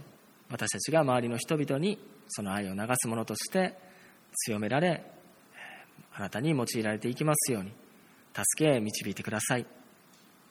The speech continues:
この時を心から感謝して、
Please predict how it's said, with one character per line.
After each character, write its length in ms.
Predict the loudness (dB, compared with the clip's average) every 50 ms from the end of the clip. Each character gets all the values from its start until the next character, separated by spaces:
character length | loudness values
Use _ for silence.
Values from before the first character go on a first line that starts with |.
| -20 -20 -20 -20 -20 -20 -20 -20 -20 -20 -20 -20 -20 -20 -20 -4 0
こ 60 | 2
の 80 | 4 4
時 220 | 4 4 4 2
を 80 | 2 2
心 240 | 4 4 4 6
か 100 | 8 8
ら 300 | 10 10 10 8 8 4 0
感 160 | 0 0 0
謝 140 | 0 -2 -4
し 160 | -4 -4 0
て、 260 | 4 4 4 4 2